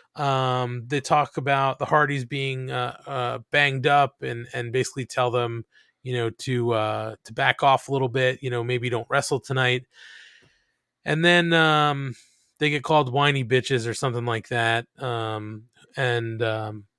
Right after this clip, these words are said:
we're basically kinda setting up this sort of confrontation perhaps for later in the night. So we'll talk about it later. I don't know if we need to go in depth here, if anybody wants to say anything. The one thing that popped me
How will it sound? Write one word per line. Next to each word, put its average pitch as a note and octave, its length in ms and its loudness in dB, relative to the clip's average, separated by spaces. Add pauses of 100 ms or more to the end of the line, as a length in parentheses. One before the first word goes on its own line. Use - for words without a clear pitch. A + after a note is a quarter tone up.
(300)
we're B2 200 0
basically A#2 500 0
kinda A2 260 -4
setting A2+ 380 -2
up G#2+ 200 -4
this - 180 -6
sort A#2 200 -4
of G2+ 120 -10
confrontation A2+ 840 -6
perhaps - 480 -6
for - 220 -6
later A#2 320 0
in A2+ 60 -2
the A2 80 -2
night. G2+ 320 -8
So - 160 -2
we'll B2+ 120 0
talk D3+ 280 6
about D3 200 8
it C#3 60 4
later. C3 320 4
I B2 40 4
don't B2+ 160 -4
know C3+ 200 4
if - 140 -6
we C#3 80 -4
need B2 140 -4
to B2+ 60 -8
go B2 200 2
in A#2+ 80 -2
depth A#2 240 -2
here, A#2+ 180 -2
if - 100 -8
anybody A#2+ 320 -2
wants A2+ 220 -2
to - 60 -8
say B2+ 100 0
anything. B2 440 -4 (340)
The D3 100 4
one D3+ 260 4
thing D3+ 220 4
that C#3 140 0
popped C3 320 4
me C3+ 320 0